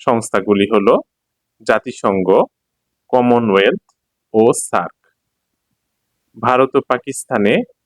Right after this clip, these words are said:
একই নামের প্রদেশ আছে। পাঞ্জাব ভারতেও আছে এবং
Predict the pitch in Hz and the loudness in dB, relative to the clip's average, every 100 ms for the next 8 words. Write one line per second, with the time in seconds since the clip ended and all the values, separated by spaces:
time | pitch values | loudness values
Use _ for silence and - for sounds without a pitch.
0 | _ 131 127 139 135 131 113 123 202 _ | _ -2 -2 0 2 2 2 0 -2 _
1 | _ _ - 127 113 104 - 95 - - | _ _ -2 2 4 2 0 -4 -4 -18
2 | _ _ _ _ _ _ _ _ _ _ | _ _ _ _ _ _ _ _ _ _
3 | _ _ _ _ _ _ _ _ _ _ | _ _ _ _ _ _ _ _ _ _
4 | - 123 120 110 104 202 _ _ _ _ | -2 -2 0 0 0 0 _ _ _ _
5 | 113 110 104 - 120 131 - - - 117 | -6 -2 0 0 0 0 -2 -8 -4 -4
6 | - 147 254 _ - 110 104 139 | -2 -2 -2 _ -4 -2 0 0